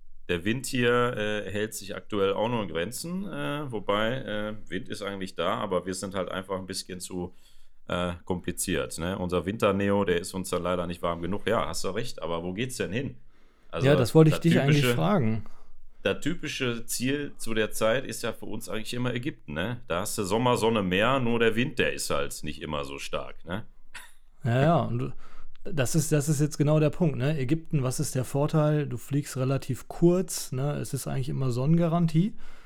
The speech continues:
Speaker 2: Ähm, pah, meinst du, da gibt's noch irgendwas, was ähnlich ist wie Ägypten?
Speaker 1: Ja, du, ähnlich wie Ägypten ist, glaub ich, schwer, ne? Badewannen, Spot, warm Wasser, Temperatur, ein bisschen Wind.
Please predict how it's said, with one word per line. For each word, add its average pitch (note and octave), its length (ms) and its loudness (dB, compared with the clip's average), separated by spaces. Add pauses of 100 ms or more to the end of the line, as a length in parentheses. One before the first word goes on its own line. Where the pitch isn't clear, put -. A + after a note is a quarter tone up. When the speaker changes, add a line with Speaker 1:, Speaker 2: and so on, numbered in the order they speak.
(400)
Speaker 2:
Ähm, C3 400 0 (300)
pah, - 340 -6 (440)
meinst D3 280 2
du, C#3+ 40 6
da A#2+ 100 4
gibt's C3 220 -2
noch C3+ 120 2
irgendwas, D3 520 4
was - 420 -2
ähnlich F#3 580 2
ist - 260 -2
wie G#3 140 0
Ägypten? G3+ 560 0 (680)
Speaker 1:
Ja, C#2+ 100 -6
du, D#2 180 -6
ähnlich F2 320 -2
wie E2 100 -8
Ägypten - 340 -4
ist, - 160 -6
glaub G#2+ 180 -4
ich, - 100 -8
schwer, G2+ 300 -6
ne? F#2 160 -8
Badewannen, F#2+ 840 -6 (280)
Spot, - 380 -6 (400)
warm F2 380 -2 (280)
Wasser, F#2 540 -6
Temperatur, F2+ 760 -6
ein F#2 80 -4
bisschen D2+ 420 -12
Wind. F2+ 360 -10